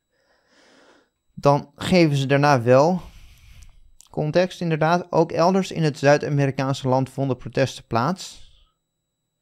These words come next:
Oké, dit is feitelijk onjuist. Dit moet vinden zijn.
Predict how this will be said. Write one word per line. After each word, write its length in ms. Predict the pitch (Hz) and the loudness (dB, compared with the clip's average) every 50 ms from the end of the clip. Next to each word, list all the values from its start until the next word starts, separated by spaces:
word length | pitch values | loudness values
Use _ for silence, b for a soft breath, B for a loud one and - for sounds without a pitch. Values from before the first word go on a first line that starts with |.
| _ _ _ _ _ _ _ _ _ _ - | _ _ _ _ _ _ _ _ _ _ -16
Oké, 380 | - - - 110 - - 101 - _ | -12 -8 -6 -6 -6 -8 -12 -14 _
dit 580 | - - - 139 139 151 175 175 - - - - - _ - | -18 -18 -12 -4 0 0 0 0 -2 -12 -18 -18 -20 _ -4
is 180 | - 170 160 | -4 -4 -2
feitelijk 420 | - - 165 147 143 139 147 147 - | 2 4 4 4 4 2 -4 -6 -6
onjuist. 680 | - 139 131 117 110 - - - - - - - - _ _ _ | -6 -6 -4 -4 -6 -8 -10 -14 -16 -20 -20 -20 -20 _ _ _
Dit 160 | - 143 139 | -2 -2 0
moet 180 | - 156 143 - | 2 0 0 -2
vinden 540 | - - - 156 147 131 110 110 107 107 104 | -4 0 2 2 2 2 0 -4 -6 -8 -10
zijn. 400 | - - 160 156 - 117 - | -10 -10 -10 -10 -10 -12 -14